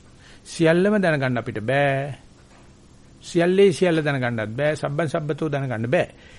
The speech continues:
එකක් අරගෙන නැත්නම් මූල කර්මත්තේ අරගෙන ඒක පූර්ණත්වයට යන්න ඒකේ නරක පැත්තක් දැනගන්න ඕන, හොඳ පැත්තක් දැනගන්න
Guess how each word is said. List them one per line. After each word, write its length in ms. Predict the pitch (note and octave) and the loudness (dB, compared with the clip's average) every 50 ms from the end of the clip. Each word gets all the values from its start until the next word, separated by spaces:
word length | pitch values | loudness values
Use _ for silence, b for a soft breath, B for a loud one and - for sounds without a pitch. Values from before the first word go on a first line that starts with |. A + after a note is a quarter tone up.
| B B B | B B B
එකක් 260 | B - C#3+ - - A#3 A#3 - - - | B -8 -4 0 2 0 0 0 0 0
අරගෙන 380 | - D#3 A#2+ A2 G#2 G#2 G#2 B2 F3+ A#3 A#3 - - - - - - - - - - - - - - - - - - - - - - - - - - - - - - - - - - - - - - | 0 0 0 -2 -4 -4 -4 -4 -6 -8 -10 -12 -20 -20 -20 -20 -20 -20 -20 -20 -20 -20 -20 -20 -20 -20 -20 -20 -20 -20 -20 -20 -20 -20 -20 -20 -20 -20 -20 -20 -20 -20 -20 -20 -20 -20 -20 -20 -16
නැත්නම් 260 | - - B2 B2 C#3 | -10 -8 -6 -2 0
මූල 200 | C3 C#3+ F3 G3 | 2 4 4 4
කර්මත්තේ 500 | G#3 F#3+ F3+ E3+ D#3+ C#3+ C3 C3+ - C3 | 4 2 2 0 0 0 -2 -2 -2 -2
අරගෙන 340 | A#2 A#2+ C#3 D3+ D3+ C#3 C3+ C3+ C3+ C3+ C#3+ - B B B B B B | -2 0 0 0 0 0 0 -2 -2 -4 -6 -8 B B B B B B
ඒක 200 | B C#3 C#3+ D3 F#3+ | B -2 -2 0 -2
පූර්ණත්වයට 680 | D#3+ - E3 E3 E3 D#3 E3+ E3 D#3 C#3+ - D#3 D3 C3+ | -2 0 0 0 0 0 -2 -4 -4 -2 -4 -4 -2 -2
යන්න 300 | B2 A2+ A2 C3+ E3 E3+ C#3+ A#2+ A2+ C#3 - - - - B B B B | -2 -2 -2 -2 -2 -2 -4 -4 -4 -6 -8 -12 -16 -20 B B B B
ඒකේ 260 | - D3 D3 C3 E3+ | -6 -6 -4 -4 -2
නරක 300 | D#3 C3 B2 B2 D3 D3 D3+ | -2 -2 -2 -2 -2 -4 -4
පැත්තක් 340 | D#3 F3 E3+ - - F3+ | -4 -6 -6 -6 -6 -6
දැනගන්න 440 | D3+ C#3 C3 B2 A#2+ A#2+ A#2+ A#2+ B2+ | -4 -4 -4 -4 -4 -4 -4 -4 -4
ඕන, 100 | C3+ E3 | -4 -4
හොඳ 180 | D3+ C#3 D3+ D3 | -4 -4 -4 -4
පැත්තක් 320 | C3+ C#3 C3 B2+ - C#3+ D3 | -6 -8 -8 -8 -8 -10 -10
දැනගන්න 260 | - G2+ G2 A2 | -10 -14 -14 -14